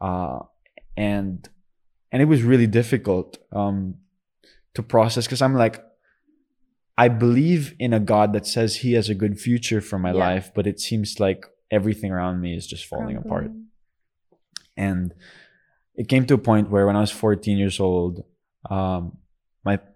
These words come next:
Speaker 1: my mom called me in, into one of the rooms in the house, and she's like, "I'm gonna be moving out because I'm separating from, with your dad." And it was one of the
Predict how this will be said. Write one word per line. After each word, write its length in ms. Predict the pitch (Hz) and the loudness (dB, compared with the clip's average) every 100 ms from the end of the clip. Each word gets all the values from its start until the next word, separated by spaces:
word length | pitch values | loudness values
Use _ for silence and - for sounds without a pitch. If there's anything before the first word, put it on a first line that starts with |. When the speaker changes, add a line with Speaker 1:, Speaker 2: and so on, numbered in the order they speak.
| - | -4
Speaker 1:
my 160 | 98 | -2
mom 420 | 98 101 101 101 | 0 2 2 0
called 300 | 98 98 95 | -2 -2 0
me 320 | 92 92 92 90 | 0 -2 -2 -4
in, 340 | 92 87 85 - _ _ - _ _ - | -6 -6 -8 -12 _ _ -20 _ _ -12
into 340 | - 95 95 98 | -4 -4 -2 0
one 160 | 104 | 2
of 140 | 104 98 | 2 2
the 120 | 101 | 0
rooms 240 | 98 95 | 0 -2
in 60 | 101 | -4
the 100 | 92 | -4
house, 340 | 90 87 87 | -4 -6 -6
and 120 | 90 | -8
she's 260 | 82 92 - | -10 -12 -8
like, 260 | 90 90 - - _ _ _ | -8 -8 -16 -20 _ _ _
"I'm 180 | - 98 | -6 -2
gonna 200 | 98 98 | 0 -2
be 540 | 95 92 92 90 107 - _ _ _ _ _ 104 | 0 0 0 -2 -6 -12 _ _ _ _ _ 0
moving 340 | 107 101 98 | 2 4 2
out 280 | 87 85 92 | 0 -2 -4
because 240 | 95 92 | -6 -4
I'm 100 | 92 | -4
separating 720 | - 85 - 85 92 82 82 - | -4 -6 -6 -8 -6 -8 -10 -10
from, 200 | 87 - _ _ _ | -10 -12 _ _ _
with 100 | - | -8
your 100 | 90 | -6
dad." 380 | 85 87 73 - - _ - - - | -4 -4 -4 -12 -20 _ -20 -20 -14
And 440 | 95 90 90 87 85 - - | -6 -4 -2 -4 -8 -14 -10
it 80 | 107 | -6
was 120 | 101 | -4
one 120 | 110 | -2
of 80 | 104 | 0
the 220 | 104 92 | -2 -4